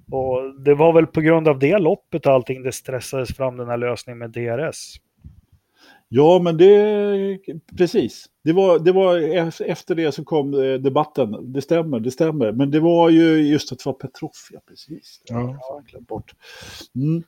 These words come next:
Speaker 2: du
Speaker 1: Ja.
Speaker 2: ser. Men jag, jag har bara det där minnet om han försöker åka hel-, det var ju, han åkte ju halva loppet bakom Petrov
Speaker 1: Ja,
Speaker 2: och kom
Speaker 1: ja,
Speaker 2: inte om,
Speaker 1: absolut.
Speaker 2: liksom.
Speaker 1: Ja.
Speaker 3: Eller hur?
Speaker 1: Det, det, och det var väl ganska... Det var väl ganska stort av ryssen, eller han gjorde väl ett bra defensivt lopp. Sen kan man väl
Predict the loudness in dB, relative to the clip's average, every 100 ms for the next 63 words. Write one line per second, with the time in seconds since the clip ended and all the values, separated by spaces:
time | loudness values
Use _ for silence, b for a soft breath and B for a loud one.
0 | _ _ _ -6 0 2 2 4 4 6
1 | 6 6 6 6 6 6 4 2 -2 -2
2 | -2 -2 -2 -2 -4 0 -2 0 -2 -2
3 | -2 0 2 0 -4 -2 0 0 -2 0
4 | 0 0 0 0 0 0 0 -2 -4 -4
5 | -2 -2 -6 -2 0 0 -4 -4 -2 0
6 | -2 -4 -4 -8 -10 -10 -4 -4 -2 0
7 | 2 2 2 -4 -8 _ b b b b
8 | _ -8 -4 0 0 0 -2 -4 -8 -8
9 | -4 -2 0 0 -2 -4 -4 -4 -4 -2
10 | 0 0 -4 _ _ _ _ -18 -10 -10
11 | -8 -8 -8 -8 -4 -4 -4 -8 -12 -12
12 | -10 -10 -8 -8 -10 -10 -10 -8 -8 -8
13 | -10 -10 -8 -8 -6 -6 -4 -6 -10 -12
14 | -12 -12 -10 -10 -10 -12 -8 -4 2 2